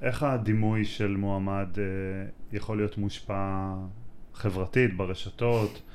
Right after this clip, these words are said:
זאת אומרת, דיברנו על סמכותיות, דיברנו על אסרטיביות. האם בעצם הווידאו הערוך יפה, או, או ה-, התפאורה, זה, זה יכול להשפיע, או בסוף אתה מחפש את האישיות והאמינות של הבן אדם?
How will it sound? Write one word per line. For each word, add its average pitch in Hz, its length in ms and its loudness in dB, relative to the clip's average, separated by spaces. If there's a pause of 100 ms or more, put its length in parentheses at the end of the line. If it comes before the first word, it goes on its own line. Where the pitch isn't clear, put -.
(400)
זאת - 120 -2
אומרת, 104 200 4
דיברנו 110 440 8
על 107 80 6
סמכותיות, 110 920 6
דיברנו 101 420 0
על 95 80 -2
אסרטיביות. 110 920 4 (480)
האם 113 340 6
בעצם 113 560 8
הווידאו 92 960 8
הערוך 110 500 8
יפה, 110 360 0 (600)
או, 101 480 -4
או 98 240 -4
ה-, 95 320 -2 (180)
התפאורה, 107 1200 2
זה, 113 380 -2
זה 117 300 0
יכול 127 220 2
להשפיע, 147 500 6
או 139 160 2
בסוף 117 460 4
אתה 120 120 -2
מחפש 113 400 0
את 104 140 -4
האישיות 104 640 -2 (520)
והאמינות 104 480 2
של 104 140 2
הבן 92 160 2
אדם? 90 200 -2